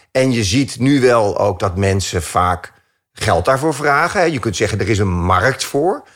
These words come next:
Hè, spiritualiteit is ook een markt. Eh, maar, het, en ik heb echt veel onderzoek gedaan ook naar die markt. Eigenlijk al heel vroeg, eind jaren negentig. Eh,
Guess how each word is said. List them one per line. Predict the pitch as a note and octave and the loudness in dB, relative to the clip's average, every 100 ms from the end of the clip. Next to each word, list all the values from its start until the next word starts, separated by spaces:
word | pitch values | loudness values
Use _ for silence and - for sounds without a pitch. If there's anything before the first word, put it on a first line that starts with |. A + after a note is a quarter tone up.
| _ _ - | _ _ -4
Hè, | C3 | -4
spiritualiteit | - C#3 A#2+ B2+ A#2 G#2 B2+ C3+ - | -2 -2 0 2 0 2 0 0 0
is | C#3+ B2 | 0 0
ook | - F3+ G#3 | 4 4 4
een | G#2 E2+ | 0 0
markt. | D2+ C3+ F#3+ - - _ _ _ - | -2 -2 -4 -6 -12 _ _ _ -4
Eh, | B2+ B2 B2 | 0 2 2
maar, | B2 B2 C3 C#3 E3 F#3+ | 0 0 2 2 2 0
het, | F#3+ C3 - | -2 -4 -4
en | A2 F#2+ A#2 | -2 2 2
ik | G#2+ | 2
heb | F#2+ - - | -2 -6 -2
echt | D#3+ - | -2 -2
veel | - D3+ D#3+ | 0 2 4
onderzoek | - C3+ C3+ G#2+ B2+ - | 2 0 2 2 0 -2
gedaan | C#3 A#2+ A2+ G#2+ | -4 0 2 0
ook | - G2+ F#2+ | 0 0 0
naar | G2+ G2+ | 0 0
die | G2 | 0
markt. | F#2+ F#2+ D3 F3+ - - _ | 0 0 0 -4 -10 -20 _
Eigenlijk | - G#2+ A2+ G#2+ | -4 -2 2 2
al | |
heel | G#2+ A2+ | 4 2
vroeg, | - A#2+ C#3 | 0 -4 -4
eind | - B2 B2+ | -2 -2 -2
jaren | A2 A2 G#2 G2+ | 0 0 2 0
negentig. | G2 A#2+ - - G3+ - | 2 0 -2 -6 -4 -4
Eh, | - - | -4 -2